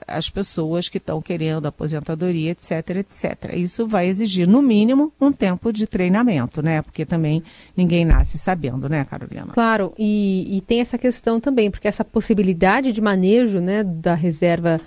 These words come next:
Speaker 2: eh, militar pra fazer trabalhos de outras naturezas, eh, acabou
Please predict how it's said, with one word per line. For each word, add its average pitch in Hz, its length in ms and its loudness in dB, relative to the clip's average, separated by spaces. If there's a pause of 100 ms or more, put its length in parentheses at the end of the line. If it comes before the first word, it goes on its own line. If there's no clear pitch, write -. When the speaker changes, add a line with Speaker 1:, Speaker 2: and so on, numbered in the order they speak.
(380)
Speaker 2:
eh, 170 160 0
militar 175 600 2 (200)
pra 165 600 0 (180)
fazer 170 360 0
trabalhos 165 440 0
de - 80 -4
outras 180 280 -2
naturezas, 196 720 0 (440)
eh, - 300 -4
acabou 214 480 2